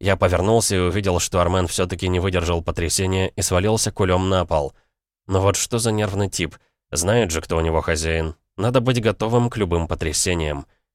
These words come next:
Давыдовы поспешили к лифтам, на ходу доставая телефоны, чтобы обзвонить знакомых и поведать потрясающую новость, а я пошел приводить в чувство нашего управляющего. Одна Ира осталась стоять на том же месте,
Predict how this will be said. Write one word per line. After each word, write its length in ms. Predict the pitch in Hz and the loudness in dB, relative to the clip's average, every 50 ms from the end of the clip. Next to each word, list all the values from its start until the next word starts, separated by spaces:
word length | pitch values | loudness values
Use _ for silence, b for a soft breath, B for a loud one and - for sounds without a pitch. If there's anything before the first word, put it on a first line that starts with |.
| _ _ _ | _ _ _
Давыдовы 460 | - - 117 143 143 139 139 139 135 | -4 -2 0 2 4 4 4 4 4
поспешили 480 | - 127 - - 127 - - 131 123 127 | 2 0 -2 0 0 0 0 0 0 -2
к 140 | 123 - - | -2 -2 -2
лифтам, 500 | 107 101 90 - - 92 90 87 80 90 | -2 -2 -2 0 0 0 0 0 0 -2
на 80 | 85 80 | -4 -4
ходу 240 | - 90 85 92 | -2 -2 -2 -2
доставая 440 | 87 82 78 - - 85 87 82 82 | -2 0 0 0 2 2 0 0 0
телефоны, 500 | - - 82 82 80 - 98 104 101 92 | 0 -2 -2 -4 -2 -2 -2 0 0 0
чтобы 300 | - - - 85 78 80 | -2 -2 -4 -2 0 0
обзвонить 460 | 80 80 80 85 85 85 90 90 80 | 0 0 -2 -2 0 0 0 0 -2
знакомых 560 | 76 80 80 69 - - 101 101 98 95 b b b b b b - | -2 -4 -4 -4 -2 0 0 0 0 0 b b b b b b -8
и 40 | 107 | -4
поведать 460 | - 92 98 123 127 127 123 - - | -2 0 0 2 2 2 0 0 -2
потрясающую 680 | - 101 107 98 92 - 104 90 87 - - 92 92 | -2 -2 0 0 0 2 2 0 0 0 -2 -2 0
новость, 480 | 92 95 92 90 85 82 - - - b b b b b _ _ | 2 2 2 2 2 0 -2 -4 -6 b b b b b _ _
а 100 | - 107 | -4 0
я 120 | 104 123 | 0 0
пошел 320 | 123 113 104 - 117 110 104 | 0 0 0 2 0 0 0
приводить 420 | - 95 92 92 87 87 87 85 | 0 0 0 0 0 0 -2 -4
в 80 | - - | -6 -6
чувство 360 | - 107 107 - - 98 90 | -4 -4 -4 -2 -2 0 0
нашего 360 | 80 78 73 - 82 76 78 | 0 0 -2 -2 -2 -2 -2
управляющего. 880 | 78 78 78 - 80 78 76 80 85 80 76 73 - - 73 69 65 - _ _ _ _ _ _ _ _ | -2 -2 0 0 0 0 0 -2 -2 -2 -2 -4 -4 -6 -6 -6 -8 -10 _ _ _ _ _ _ _ _
Одна 360 | - 107 92 95 113 123 120 - - | -6 -4 -2 2 2 2 2 2 0
Ира 260 | 110 104 92 87 82 | 0 0 2 4 2
осталась 460 | 78 - - - 92 87 85 82 - | 2 2 0 0 2 2 2 2 2
стоять 440 | - - - 92 87 92 98 98 - | 0 0 0 0 0 0 0 -2 -2
на 120 | 92 85 82 | -2 -2 0
том 180 | - 87 87 | 0 0 0
же 140 | 78 85 85 | 0 0 0
месте, 400 | 82 95 107 107 - - 95 - | 0 0 0 0 -2 -2 -4 -6